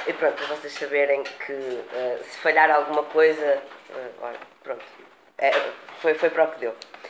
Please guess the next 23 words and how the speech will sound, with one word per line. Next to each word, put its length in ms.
Ahm, 460
então, 480
o 80
que 120
é 20
que 140
eu 120
gostava 360
de 100
fazer? 500
Ahm, 640
eu 200
gostava 560
de, 640
se 80
quisermos, 520
trocar 300
um 20
bocadinho 280
as 80
voltas 320
à 100
pergunta 640